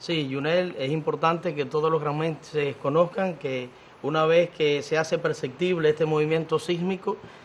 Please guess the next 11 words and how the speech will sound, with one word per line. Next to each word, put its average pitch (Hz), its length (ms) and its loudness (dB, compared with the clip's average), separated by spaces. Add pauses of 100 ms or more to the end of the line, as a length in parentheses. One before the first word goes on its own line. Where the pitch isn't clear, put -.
se 143 720 2
activan 170 540 2
todos 170 280 6
nuestros 170 320 0
sistemas 165 440 4
informativos 170 680 2 (460)
y 196 400 2
en 151 160 4
estos 165 240 4
momentos 180 580 2
tenemos 165 480 4